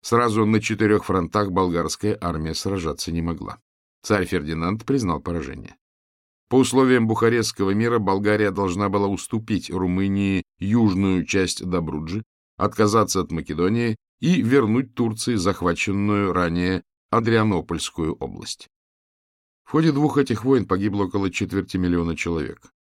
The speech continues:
а Балканский узел затянулся ещё туже. Принцип "разделять и властвовать" сработал в пользу Габсбургской империи. Балканский союз рассыпался.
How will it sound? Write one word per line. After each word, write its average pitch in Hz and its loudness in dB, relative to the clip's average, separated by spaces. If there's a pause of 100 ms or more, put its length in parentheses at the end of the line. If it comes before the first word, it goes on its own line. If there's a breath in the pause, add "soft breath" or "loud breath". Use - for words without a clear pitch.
(140)
а 87 0
Балканский 87 0
узел 92 -2
затянулся 78 -6
ещё - -8
туже. - -16 (560)
Принцип 113 2
"разделять 107 2
и - -2
властвовать" 110 0
сработал 117 -2
в - -14
пользу 110 0
Габсбургской 98 -2
империи. - -6 (680)
Балканский 95 0
союз 80 -6
рассыпался. - -8